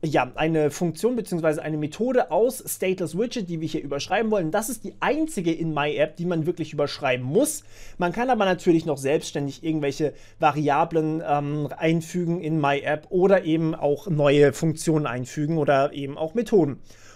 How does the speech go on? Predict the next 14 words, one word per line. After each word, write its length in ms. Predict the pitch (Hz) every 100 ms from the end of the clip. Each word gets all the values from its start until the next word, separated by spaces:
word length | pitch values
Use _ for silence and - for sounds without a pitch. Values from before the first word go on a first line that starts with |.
| - -
Und 340 | 202 208 202
hier 320 | 208 - 302
sehen 280 | - 247 226
wir 100 | 214
tatsächlich, 500 | 214 180 185 190 180
es 140 | 151 -
wird 140 | 165 -
alles 260 | 185 247
direkt 280 | - 208 220
in 100 | 185
ein 120 | 165
Return 380 | 160 156 196 220
Statement 400 | 220 139 143 135
reingepackt. 580 | 117 131 127 214 -